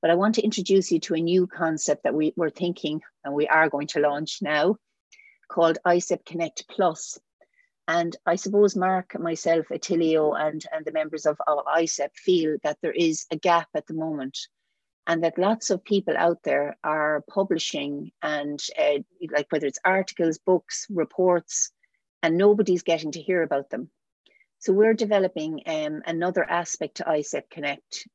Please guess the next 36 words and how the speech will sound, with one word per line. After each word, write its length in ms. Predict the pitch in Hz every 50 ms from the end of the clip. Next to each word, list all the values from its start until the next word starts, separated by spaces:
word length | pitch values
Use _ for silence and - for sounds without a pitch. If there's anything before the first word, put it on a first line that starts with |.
| _
which 200 | - 180 165 -
will 160 | - 170 160 156
allow 340 | 160 160 165 160 160 160
for 420 | 160 - - 156 156 151 151 151 139
maybe 340 | 117 160 156 151 151 160 151
a 40 |
launch 400 | 156 165 160 160 160 156 - - _
platform 520 | - 151 147 - - - 160 151 147 139
for 140 | - - 143
something 300 | - 151 151 - - 143
like 180 | 143 143 - -
that. 240 | 85 80 - - - - - _ _ _ _ _ _ _ _
So 120 | - - 175
I'm 140 | 190 196
thinking 340 | 185 220 202 190 - 185 175
about 220 | 165 156 160 151 -
Ash. 340 | 175 160 156 151 - -
I 80 | 160 151
know 100 | 160 156
you're 220 | 156 156 170 165
on 140 | 156 151 147
the 80 | 131 139
call, 340 | - 156 151 143 143 143 147 -
and 100 | 156 156
Ash, 280 | 147 151 156 - - -
you 80 | 165
have 100 | 165 156
a 60 | 170 156
book 240 | - 175 151 -
coming 260 | - - 151 160 160 156
out 240 | 151 156 147 -
around 300 | 156 151 151 156 156 151 -
model-based 640 | 156 156 156 156 - 165 147 - - 151 143 - -
practice 440 | - 156 156 _ - 160 143 - -
in 300 | - 156 151 143 151 143
December, 500 | - - - 165 170 170 180 196 233